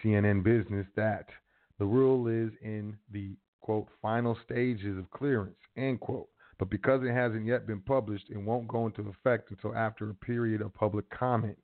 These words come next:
he said. Facial recognition technology, which typically matches an image of a person from a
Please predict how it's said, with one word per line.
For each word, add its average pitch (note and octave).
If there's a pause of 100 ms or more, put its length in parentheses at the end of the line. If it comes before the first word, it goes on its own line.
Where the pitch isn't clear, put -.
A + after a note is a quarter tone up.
(120)
he G2+ (100)
said. D#2 (640)
Facial C3+
recognition A#2
technology, G#2
which G2+ (180)
typically A#2
matches G#2 (480)
an A2
image B2
of G2+
a G2
person A2+
from G2+
a G2